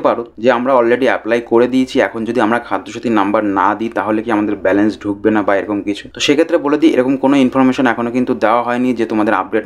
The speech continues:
না করলেও ব্যালেন্স ঢুকবে কিনা। তো সেক্ষেত্রে তোমাদের এই যে খাদ্যসাথী নাম্বারটি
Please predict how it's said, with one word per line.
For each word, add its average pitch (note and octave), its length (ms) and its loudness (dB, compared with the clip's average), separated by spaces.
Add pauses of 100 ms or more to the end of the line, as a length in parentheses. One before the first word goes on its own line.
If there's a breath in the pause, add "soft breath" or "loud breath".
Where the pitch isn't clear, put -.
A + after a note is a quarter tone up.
না F#2 40 0 (100)
করলেও A2 360 2
ব্যালেন্স G2+ 340 2
ঢুকবে G2 320 -4
কিনা। A#2 160 -2 (160 loud breath)
তো - 120 -14
সেক্ষেত্রে D#3 400 2
তোমাদের D3+ 280 4 (260)
এই B2+ 100 0
যে C#3 140 2
খাদ্যসাথী B2+ 420 -2 (100)
নাম্বারটি A#2+ 360 0